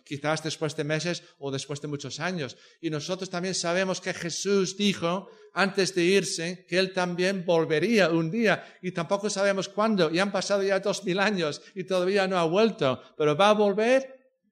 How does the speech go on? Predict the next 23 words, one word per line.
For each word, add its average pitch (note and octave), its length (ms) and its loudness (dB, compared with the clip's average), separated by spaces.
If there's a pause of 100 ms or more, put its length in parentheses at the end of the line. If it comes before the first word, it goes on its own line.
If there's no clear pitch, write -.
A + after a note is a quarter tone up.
Claro G#3+ 240 2
que G#3+ 100 0
va F3+ 120 2
a - 20 2
volver. D3+ 520 -2 (1400)
En D3+ 160 -10
cualquier D#3+ 320 0
momento. F#3 560 -2 (2000)
Entonces F3 380 -8
tenemos F3+ 300 -8
que F#3+ 100 -6
mirar F3+ 540 -2
hacia D#3+ 320 -8
atrás D#3 680 -10 (840)
y C#3+ 80 -8
ver D#3+ 220 0
a D#3+ 60 0
Jesús D3+ 960 -8 (920)
dando D#3+ 300 0
su D#3 180 -6
vida D3+ 320 -4
por C#3+ 160 -6
nosotros. C3+ 880 -12